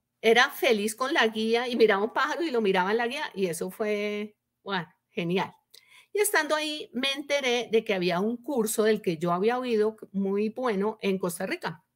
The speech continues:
Es un curso de, como de ecología de campo, de conservación, y pues mandé los papeles y felizmente fui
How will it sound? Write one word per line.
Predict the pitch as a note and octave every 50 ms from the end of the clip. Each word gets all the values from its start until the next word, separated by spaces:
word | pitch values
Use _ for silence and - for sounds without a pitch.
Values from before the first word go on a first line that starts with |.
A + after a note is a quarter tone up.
| _ _ _ _ _ _ _ _ _ _ _ -
Es | - A3
un | A3 A3
curso | A3 A#3+ A#3 A#3 - B3+ B3
de, | B3 A#3+ A3+ G#3+ G3+
como | - G#3 F#3+ F#3
de | F3 E3
ecología | D#3+ D#3+ F#3 E3+ D#3 D#3+ - G#3+ G3 G3
de | G#3+ A3
campo, | - C4 C#4 C4+ C4+ B3+ B3+ - C4
de | C4 B3
conservación, | - F#3+ F3+ F#3 - G3+ F#3+ A3 G#3+ A#3+ B3 B3 - D4+ B3+ A#3+ A3+ A3+ A#3 A#3+ B3 B3+ - _ _ _ _ _ _ _ _ _ _ _ -
y | G3+ G3+ F#3+ F#3 F#3
pues | F#3 G3+ F#3+ F3+
mandé | F#3+ E3 F3 F#3 F3 E3
los | F3+ G#3 -
papeles | - B3+ B3+ C4 - C4 A#3+ A3+ G#3+ G#3+ A3+ A#3 A#3+ - - -
y | - G#3 G3 F#3
felizmente | F3 - G3+ E3+ E3 F3 F3+ F3+ - A3 A#3 B3 A3+ A3 A3 A3 - A3+ A3+ A#3 A3+ A3+ A#3 A3+ - -
fui | - A#3+ A#3 A3 A3 A3 A3 A3+ A3+ A3+ A3+